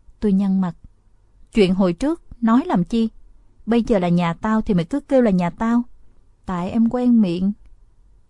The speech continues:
Tiểu Ly nói với vẻ biết lỗi. Thấy nó có vẻ hiền lành ngoan ngoãn, tôi nói: "Tao mới dọn đến đây chưa quen ai, chỉ quen một mình mày. Khi nào mày có trò gì hay hay nhớ rủ tao chơi với nghe." "Ừ."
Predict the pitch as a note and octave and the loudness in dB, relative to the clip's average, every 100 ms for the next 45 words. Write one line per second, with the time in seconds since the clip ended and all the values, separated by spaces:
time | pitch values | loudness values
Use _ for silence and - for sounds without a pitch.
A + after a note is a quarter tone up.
0 | _ _ F#3 E3+ A3+ G#3 G3 G3+ B3 C4 | _ _ -4 -2 0 0 0 -2 -2 -2
1 | C4+ F3+ D#3+ B3+ - G3 D#3 G3+ B3 - | -4 -4 -4 -4 -4 -2 0 -2 -6 -16
2 | - - - - - - - B3+ C4+ D4 | -20 -20 -20 -20 -20 -10 0 2 2 -2
3 | G#3 G3 A#3 F#3+ E3 F3 E3 F3 A3 G#3 | -2 -2 -2 -2 -2 -2 -2 0 0 0
4 | F3+ D#3 F#3+ B3 - G#3+ G3 F#3 A3 D4 | 0 -2 0 0 -2 -2 0 0 -4 -6
5 | - _ _ _ _ _ - - - - | -12 _ _ _ _ _ -20 -20 -6 2
6 | A3 C4 A3+ E3+ G#3 C4 B3+ G#3+ A#3+ A3 | 4 6 4 0 0 0 0 -2 0 -2
7 | A#3 A3 A#3+ G#3+ G#3+ - - - - G#3 | -2 -2 -2 -2 -2 -6 -16 -12 -10 -2
8 | B3+ G#3+ F#3 G3+ F3 F3 F3 E3 - - | 2 2 2 0 0 -2 -4 -8 -16 -20
9 | _ - - - C#4 A#3+ F#3 - - - | _ -20 -20 -4 0 2 0 -2 -4 -2
10 | G3 F#3 F3+ A3 G#3+ A3+ A3 A3 B3+ D4+ | -2 -2 -4 -4 -2 -2 2 4 2 0
11 | F#3 G#3+ A#3 - A#3+ A#3 C4+ C#4 A#3+ A#3+ | -4 -2 -4 -2 -2 -2 -2 2 2 0
12 | - - - - _ _ _ _ _ - | -6 -16 -18 -20 _ _ _ _ _ -10
13 | F#3 F#3 | -4 -4